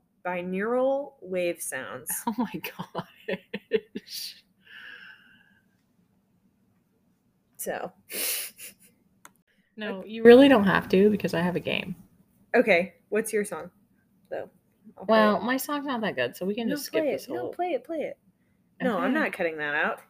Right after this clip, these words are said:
Speaker 2: <laughs>
Speaker 1: I'm not editing anything out this episode.
Speaker 2: <laughs>
Speaker 1: We've had a good episode. I don't even care that Preston made a sex joke. We'll just put explicit.
Speaker 2: I don't think anyone heard it. I think you just got upset about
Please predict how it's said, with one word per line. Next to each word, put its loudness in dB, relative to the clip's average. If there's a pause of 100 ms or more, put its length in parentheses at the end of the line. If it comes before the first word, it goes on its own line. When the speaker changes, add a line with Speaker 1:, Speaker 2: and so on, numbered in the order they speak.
Speaker 2:
<laughs> 2 (2250)
Speaker 1:
I'm 4
not 10
editing 0
anything -6
out -4 (460)
this 4
episode. -2 (280)
Speaker 2:
<laughs> -14
Speaker 1:
We've -8
had 0
a -4
good -2
episode. -6 (220)
I -4
don't -8
even -8
care -2
that -4
Preston -12
made -8
a -10
sex -12
joke. -8 (200)
We'll -10
just -10
put -6
explicit. -8
Speaker 2:
I 2
don't 0
think 0
anyone -6 (120)
heard -6
it. -10
I -8
think -10
you -14
just -14
got -12
upset -16
about -14